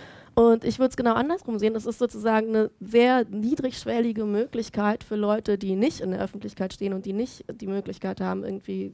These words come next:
groß ihre Meinung zu publizieren, auch zu, sich sichtbar zu machen als Teil einer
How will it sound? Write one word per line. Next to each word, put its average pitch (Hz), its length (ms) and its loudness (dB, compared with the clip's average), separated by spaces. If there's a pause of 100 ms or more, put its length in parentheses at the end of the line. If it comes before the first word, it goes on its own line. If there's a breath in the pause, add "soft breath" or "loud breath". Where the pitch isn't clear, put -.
(140)
groß 190 480 -8
ihre 196 160 -8
Meinung 202 360 -2
zu 202 140 -16
publizieren, 208 640 -6 (580 loud breath)
auch 214 240 0
zu, - 220 -10 (240)
sich 208 400 -6
sichtbar 262 580 -4
zu 262 140 -10
machen 262 340 -4
als 208 280 -2
Teil 226 400 0
einer 208 340 -2